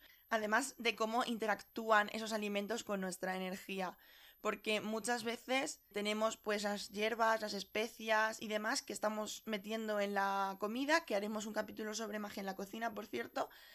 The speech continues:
lo tengo pendiente, estoy preparando. Y muchas veces la forma en la que hemos cocinado eso, o la forma en la que lo hemos preparado, o lo que le hemos puesto al plato,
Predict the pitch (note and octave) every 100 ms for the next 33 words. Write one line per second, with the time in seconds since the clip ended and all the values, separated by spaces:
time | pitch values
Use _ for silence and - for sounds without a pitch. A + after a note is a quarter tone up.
0 | - G#3 G3+ G#3 G#3 A3 G#3+ G3 G#3 G#3
1 | G#3 A3 G#3+ B3+ C4 - G#3+ G#3+ G#3+ A3
2 | A#3 C#4+ - _ - A#3+ A#3 C4 C4 C4+
3 | D4 C#4+ A#3 A3+ A#3 B3 C4 C4 B3+ B3
4 | - A#3+ B3 A#3 A#3+ A#3 C#4+ D#4+ B3+ C#4
5 | - A3+ G#3 G#3+ A3+ A#3 A#3 A#3 - _
6 | - A#3 A3+ G#3+ G#3+ G#3 G#3 G#3 - G3+
7 | G3 G3 A3+ C#4 C#4 B3+ A3 G#3+ G#3 G3+
8 | G#3 G#3+ C4 - G#3+ A3 - B3+ B3 C4
9 | C4 -